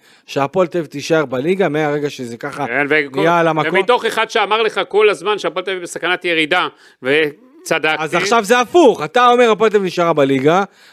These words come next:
Speaker 1: אני אומר, תשמע, גידי, אני לא, אני לא יודע מה, אני, אני חושב שבני סכנין יבואו, ירקו דם נגד, אה, הפועל תל אביב,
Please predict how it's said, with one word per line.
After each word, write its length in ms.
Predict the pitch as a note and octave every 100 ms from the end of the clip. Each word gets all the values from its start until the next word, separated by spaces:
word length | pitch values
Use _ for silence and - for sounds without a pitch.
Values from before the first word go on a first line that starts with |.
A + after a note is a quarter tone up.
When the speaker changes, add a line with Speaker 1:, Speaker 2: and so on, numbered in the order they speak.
| -
Speaker 1:
אני 220 | C3 D#3+
אומר, 340 | G#3+ A3+ B3 A3+ F3
תשמע, 300 | - F#3 A#3
גידי, 280 | F3+ F#3 A#3
אני 220 | F3+ C3
לא, 420 | C3+ G3+ C4+ C4+ G#3
אני 140 | F3
לא 80 | G#3+
יודע 220 | D#4 F4+
מה, 180 | C4+ G3
אני, 160 | G#3
אני 260 | A3+ G#3+ C4
חושב 300 | C4+ A#3+ B3
שבני 720 | - A3+ - - _ C3+ G3
סכנין 380 | A#3+ A#3+ G#3 A#3+
יבואו, 320 | G#3+ F3+ G#3+
ירקו 320 | G3+ F#3 A3 G#3+
דם 260 | G3 F3
נגד, 320 | D3 C3+ B2+
אה, 260 | B2 A#2+ A#2
הפועל 200 | A2+ C#3
תל 180 | B2+ B2
אביב, 260 | A2+ B2+